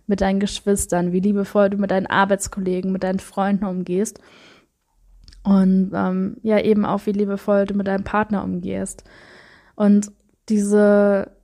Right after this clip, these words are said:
Verantwortung, die man <laughs> da übernimmt, ist einfach so groß, ähm, dass viele Menschen eben Angst davor haben. Und das ist auch der Grund, warum,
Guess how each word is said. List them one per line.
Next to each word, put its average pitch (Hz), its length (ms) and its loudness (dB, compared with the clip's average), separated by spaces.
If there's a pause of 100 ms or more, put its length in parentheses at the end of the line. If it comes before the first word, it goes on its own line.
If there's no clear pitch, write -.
(720)
Verantwortung, 202 1160 0
die 202 120 0
man 196 200 0
<laughs> - 0 -
da 226 140 4
übernimmt, 208 560 4
ist 208 160 -10
einfach 214 260 -4
so 220 300 -2
groß, 269 640 0 (560)
ähm, 196 380 0 (240)
dass 208 220 -6
viele 262 280 2
Menschen 233 720 0 (160)
eben 214 600 2
Angst 277 360 2
davor 202 340 0
haben. 185 360 -6
Und 202 180 -4
das 220 120 -2
ist - 200 -6
auch - 160 -2
der 226 140 0
Grund, 220 460 -2
warum, 214 480 0